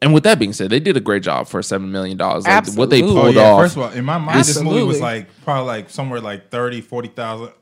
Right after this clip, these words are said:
Speaker 3: thirty million dollars. That's what my mind went.
Speaker 1: That's, that's Johnny Depp you talking about. That's
Speaker 3: Yeah.
Speaker 1: that movie.
Speaker 3: <laughs> Yeah, so that's where my mind went. So here it was seven. I was like, "Oh, you know, this movie's a lot better than I thought it was."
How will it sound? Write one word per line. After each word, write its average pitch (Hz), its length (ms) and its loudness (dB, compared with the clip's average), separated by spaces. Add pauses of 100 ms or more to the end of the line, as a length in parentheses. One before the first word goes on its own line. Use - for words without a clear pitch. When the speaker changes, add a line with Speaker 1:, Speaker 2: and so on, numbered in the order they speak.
Speaker 3:
thirty 127 420 -10
million 139 340 -10
dollars. 170 400 -8
That's 139 220 -10
what 110 160 -8
my 107 160 -6
mind 104 400 -10
went. 98 160 -14 (140)
Speaker 1:
That's, 131 280 -2
that's 120 320 2
Johnny 104 340 0
Depp 101 220 2
you 101 80 -2
talking 85 300 -4
about. 87 240 -4
That's 110 180 2
Speaker 3:
Yeah. 107 240 2
Speaker 1:
that - 80 -6
movie. 92 320 -4 (240)
Speaker 3:
<laughs> - 40 -20 (280)
Yeah, 160 220 0
so 156 100 -4
that's 175 200 -2
where 143 100 -6
my 123 280 -6
mind 135 280 -4
went. 117 80 -6
So 135 120 -4
here 185 180 -2
it 156 80 -2
was 147 180 -6
seven. 208 500 -6
I 208 140 -4
was 277 80 -8
like, 131 100 -8
"Oh, 311 260 -6
you 139 140 -12
know, 165 140 -6
this 349 140 -6
movie's 131 240 -4
a 117 40 -6
lot 113 200 -4
better 123 160 -4
than 117 80 -4
I 117 40 -8
thought 233 180 -8
it 117 60 -6
was." - 300 -14